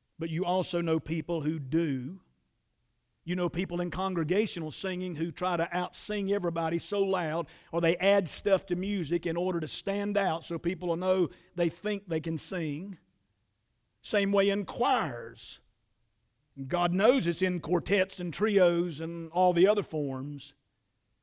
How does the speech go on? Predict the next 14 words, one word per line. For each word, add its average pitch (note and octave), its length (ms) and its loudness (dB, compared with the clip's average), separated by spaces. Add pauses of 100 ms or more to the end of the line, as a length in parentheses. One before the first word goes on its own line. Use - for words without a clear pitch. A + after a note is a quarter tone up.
(580)
We're F#3+ 160 4
not G#3 220 2
in A#3 240 0
here E3 520 0
to D3+ 120 -6
promote E3 400 -2
self. E3 720 -4 (840)
We D#3 140 0
are D#3 100 2
in G3+ 200 0
here E3+ 520 0 (240)
to D#3+ 100 -2
be E3 200 -2
submitted. D#3+ 920 -6